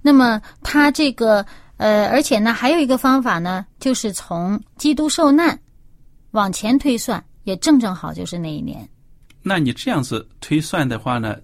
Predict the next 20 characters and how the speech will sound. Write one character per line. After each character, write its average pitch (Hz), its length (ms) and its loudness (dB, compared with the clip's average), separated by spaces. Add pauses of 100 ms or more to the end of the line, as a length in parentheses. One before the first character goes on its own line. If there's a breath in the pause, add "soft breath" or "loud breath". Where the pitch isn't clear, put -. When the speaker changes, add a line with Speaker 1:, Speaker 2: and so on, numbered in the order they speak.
Speaker 2:
当 220 200 0
然 202 240 0
也 110 280 -8
可 110 340 -8
以。 165 220 -8 (380 soft breath)
不 208 100 -6
过 220 120 2
人 156 200 2
家 185 120 0
既 165 200 -2
然 139 180 0
给 139 140 0
你 156 80 0
一 113 100 -2
个 135 140 -4
起 - 360 -6
始 - 200 -6
的 - 100 -16
时 - 180 -12
间， 104 220 -8